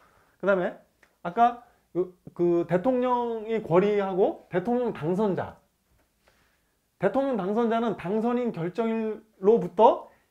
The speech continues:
임기 개시일 전일까지의 지위를 말하는 거예요. 그래서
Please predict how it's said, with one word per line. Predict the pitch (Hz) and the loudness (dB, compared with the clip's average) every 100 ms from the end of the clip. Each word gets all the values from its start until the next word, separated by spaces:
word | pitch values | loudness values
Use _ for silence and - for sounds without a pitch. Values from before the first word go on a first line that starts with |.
| - | -2
임기 | 175 233 247 202 | 0 2 0 2
개시일 | 202 202 220 233 233 | 4 4 2 0 -2
전일까지의 | - 151 208 233 233 214 208 196 | -2 0 2 4 6 6 6 0
지위를 | 170 185 185 | -2 0 0
말하는 | 170 147 151 143 | 0 0 -2 -2
거예요. | 127 135 220 - _ _ _ _ _ _ _ _ _ _ _ | -2 0 -2 -6 _ _ _ _ _ _ _ _ _ _ _
그래서 | 190 196 208 240 | -2 2 0 -2